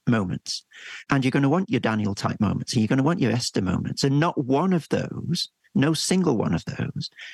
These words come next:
should be the only lens through which we view cultural engagement. Say, if you're doing it this way, you're being faithful, and if you're doing it any other way, you're not being faithful. Because that would be like taking scissors to the Bible and saying, "This bit of the Bible is helpful, and those other bits of the Bible are not helpful."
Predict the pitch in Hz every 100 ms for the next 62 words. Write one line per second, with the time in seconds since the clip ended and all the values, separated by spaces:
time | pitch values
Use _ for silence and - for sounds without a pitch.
0 | - - - - - 160 - 127 127 -
1 | - 147 147 131 117 113 113 104 - 117
2 | 104 - - 110 110 101 - - 104 -
3 | 98 98 - - 117 117 123 135 127 107
4 | 107 110 175 175 - 123 107 98 - -
5 | 98 92 113 107 - 107 101 98 98 -
6 | - 95 95 92 156 143 107 98 85 87
7 | 85 82 90 87 - - - - - -
8 | - 139 131 127 190 135 107 107 101 -
9 | 107 - 107 127 104 - - 110 101 123
10 | 113 101 101 98 98 107 139 - 95 110
11 | 104 101 95 92 - - - - - 98
12 | - 110 - - - 95 - - - -
13 | - 92 - - 139 - _ _ _ -
14 | 113 98 - - - -